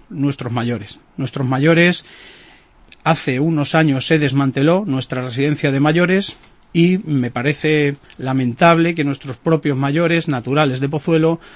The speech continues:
se tengan que ir a otras poblaciones próximas, lo cual, pues, es nuestra mayor preocupación, que podamos en los próximos años contar con una residencia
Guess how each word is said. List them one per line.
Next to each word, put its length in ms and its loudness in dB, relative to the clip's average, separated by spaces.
se 180 -2
tengan 380 2
que 180 0
ir 180 4
a 120 0
otras 480 -2
poblaciones 720 2
próximas, 720 -6
lo 160 -2
cual, 320 2
pues, 320 -4
es 160 0
nuestra 480 2
mayor 420 4
preocupación, 800 0
que 360 -4
podamos 580 2
en 140 -10
los 100 -10
próximos 480 -4
años 320 0
contar 500 -2
con 160 -4
una 160 2
residencia 580 -4